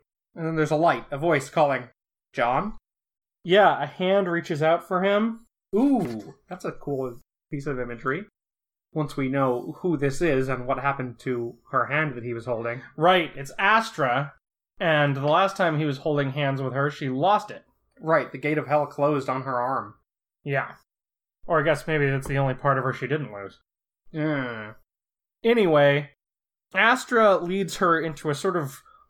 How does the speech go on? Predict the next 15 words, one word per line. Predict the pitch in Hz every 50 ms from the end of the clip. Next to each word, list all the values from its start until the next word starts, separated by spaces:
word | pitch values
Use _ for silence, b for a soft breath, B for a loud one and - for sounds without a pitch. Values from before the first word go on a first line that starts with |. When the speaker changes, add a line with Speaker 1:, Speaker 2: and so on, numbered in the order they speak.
| b -
Speaker 2:
undead | 180 175 175 175 170 165 156 139 131 151 156 151 151 147 131 131 131
space | - - - - - 180 156 156 151 165 165 - - - - - _ _ _ _ _
where | - 151 147 143 143 139
all | - 180 202 220 233 233 220
of | 202 165 147
John's | - 185 180 180 180 185 170
old | 180 175 175 170 175
friends | - - 165 160 156 156 156 156 156 147 - - - _ _ _ _ _ _ _
who | - 165 156 143 143 143 143 139 143 139 139 b b b b b b _
got | - 160 151 147 - -
fucked | - - 180 170 - - 185
over | 170 156 151 143 147 147 151
in | 143 135
his | 135 143 135
adventures. | 131 123 131 143 139 135 135 - 113 110 120 127 131 - - -